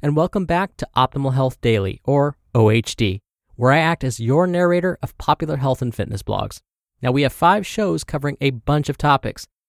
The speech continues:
Just search for Optimal Living Daily in any podcast app to find them.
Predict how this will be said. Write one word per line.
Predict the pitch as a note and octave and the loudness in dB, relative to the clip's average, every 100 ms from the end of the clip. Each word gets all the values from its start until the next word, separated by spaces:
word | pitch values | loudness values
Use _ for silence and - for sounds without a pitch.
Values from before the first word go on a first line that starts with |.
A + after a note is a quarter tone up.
| _ | _
Just | - G3 - | -2 -2 0
search | G3 F#3+ | -6 -4
for | - - | -6 -6
Optimal | - C#3+ - D#3+ D3+ | -2 -2 -2 -4 -2
Living | C#3+ E3 F3+ | -2 0 -2
Daily | F3+ F#3 D#3 B2+ - | 0 0 0 -2 -6
in | - B2 _ | -10 -10 _
any | E3 F3+ | -2 -2
podcast | - D3+ C#3 - C3 C3 | 0 2 2 0 -2 0
app | B2 A#2+ - | -2 -2 -4
to | |
find | G#2+ A2+ G#2+ G#2+ | -4 0 0 -4
them. | - | -8